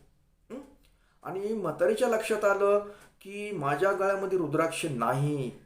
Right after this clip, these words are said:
त्याच्यामुळं म्हातारी म्हणली, "याच्यामुळंच तुला दृष्ट लागली बघ कडू."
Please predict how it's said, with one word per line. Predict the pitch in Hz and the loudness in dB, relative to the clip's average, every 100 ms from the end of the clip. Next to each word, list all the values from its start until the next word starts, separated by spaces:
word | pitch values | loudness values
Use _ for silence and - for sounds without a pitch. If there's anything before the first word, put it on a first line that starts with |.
| _ _ _ | _ _ _
त्याच्यामुळं | 139 139 160 156 151 | -12 -8 -8 -6 -6
म्हातारी | 135 120 139 143 | -8 -8 -8 -6
म्हणली, | 131 123 135 151 151 | -10 -8 -6 -4 -2
"याच्यामुळंच | 135 127 139 131 135 170 196 - - - | -4 -4 -4 -2 0 2 0 -4 -16 -10
तुला | 131 | -8
दृष्ट | - - - - | -8 -10 -14 -14
लागली | - - - | -14 -12 -14
बघ | - - - | -16 -18 -16
कडू." | - | -18